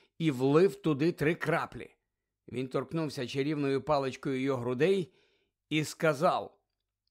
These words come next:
«Розсій чари!» Кравчів син розплющив очі.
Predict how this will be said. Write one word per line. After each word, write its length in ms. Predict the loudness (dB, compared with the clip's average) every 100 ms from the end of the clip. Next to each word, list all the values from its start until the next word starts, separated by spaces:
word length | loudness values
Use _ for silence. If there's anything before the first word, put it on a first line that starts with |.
| _
«Розсій 600 | -14 -6 -6 -4 -8 -8
чари!» 560 | -4 0 0 0 -6 -14 _ _ _ _ _ _ _ _ _ _
Кравчів 580 | -4 -2 -2 -4 -8 -8
син 360 | -6 -4 -2
розплющив 720 | -2 -4 -6 -6 -4 -6 -8 -4
очі. 400 | -4 -4 -10 -14